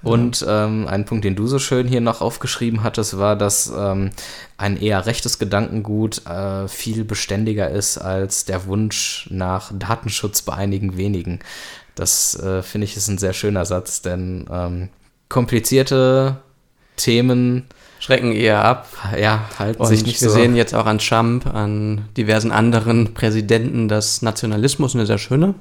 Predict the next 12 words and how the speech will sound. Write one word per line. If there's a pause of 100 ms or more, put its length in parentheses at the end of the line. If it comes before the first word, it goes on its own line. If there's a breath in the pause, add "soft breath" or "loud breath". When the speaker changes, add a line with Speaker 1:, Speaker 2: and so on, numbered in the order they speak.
(100)
Speaker 2:
Sache
ist
für
viele
und
es
ist
wieder, (600 loud breath)
es
kommt
wieder
hoch.